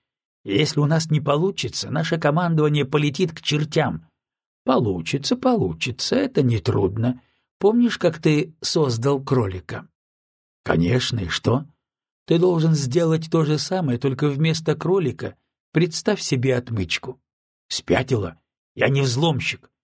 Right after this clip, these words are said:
и тут три замка». «И ты можешь открыть все сразу.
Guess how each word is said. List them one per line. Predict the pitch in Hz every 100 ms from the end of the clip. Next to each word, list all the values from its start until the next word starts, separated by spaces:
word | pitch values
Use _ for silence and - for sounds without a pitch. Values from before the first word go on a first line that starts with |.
| _
и | - 113
тут | 165 160
три | 180 190
замка». | 131 117 107 - - - _ _ _ _ _ _ -
«И | 95
ты | 82 120
можешь | 120 123 123 190 -
открыть | - - 127 185 - _
все | - - 131 180
сразу. | - 143 117 113 151